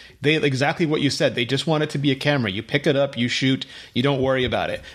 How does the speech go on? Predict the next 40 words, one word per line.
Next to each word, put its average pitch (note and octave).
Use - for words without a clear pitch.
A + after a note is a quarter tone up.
But C#3+
on C#3+
the C#3
other G3
hand, D3
some D3
of E3+
the E3+
technology C#3
is A#2+
so C#3
cool, F3+
they A#2+
can't C#3+
resist A#2
talking D#3+
about A2+
it. -
So -
I D3+
think, G#3
like, G#3+
in E3
a C#3+
perfect F3+
world, C3
they D3
wouldn't F#3+
really D3+
talk D3
about A#2+
deep B2+
fusion. A#2+
It B2
would C3+
just D3
be D3
the C3+
camera D3+
shoots, C#3+